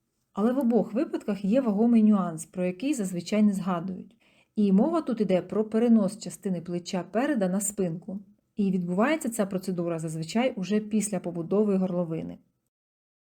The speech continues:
І якщо проаналізувати фінальний росток, то ширина його буде більша, і глибина, відповідно, також. Я вже розповідала у одному з останніх відео, що пониження лінії талії дозволяє не використовувати вищезазначений перенос плеча.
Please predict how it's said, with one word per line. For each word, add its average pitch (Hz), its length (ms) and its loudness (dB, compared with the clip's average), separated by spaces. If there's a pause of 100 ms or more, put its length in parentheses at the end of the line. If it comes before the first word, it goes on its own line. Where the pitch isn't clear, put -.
(640)
І 185 80 0
якщо 208 400 0
проаналізувати 190 880 0
фінальний 170 480 -6
росток, 240 440 -6
то 185 300 0
ширина 208 400 0
його 220 160 2
буде 254 220 -2
більша, 185 600 -4
і 185 180 -2
глибина, 185 420 0
відповідно, 190 460 -2
також. 202 540 -8 (1800)
Я 254 120 2
вже 285 160 -2
розповідала 233 600 0
у 185 80 -2
одному 175 380 0
з 175 60 -8
останніх 214 480 0
відео, 277 340 0
що 190 280 -2
пониження 196 720 4
лінії 180 380 -2
талії 233 520 -2
дозволяє 185 540 0
не 196 220 2
використовувати 214 920 -2
вищезазначений 170 800 -8
перенос 180 360 -6
плеча. 175 460 -8